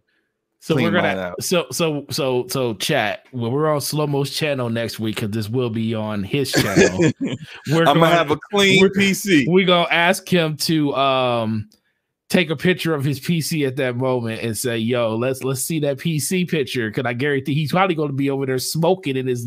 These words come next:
Speaker 1: in his game room.
Speaker 2: It is going to be pristine. It's gonna be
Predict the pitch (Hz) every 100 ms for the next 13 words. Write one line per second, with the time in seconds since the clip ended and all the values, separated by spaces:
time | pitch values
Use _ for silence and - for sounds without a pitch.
0 | 160 147 139 131 127 117 127 147 180 160
1 | 127 117 107 107 107 _ _ _ _ _
2 | _ _ _ _ _ _ - 151 151 151
3 | 127 117 127 120 110 110 101 98 101 _
4 | _ _ _ - - 208 208 - - 202
5 | 190 151 104 82 107 117 113 104 98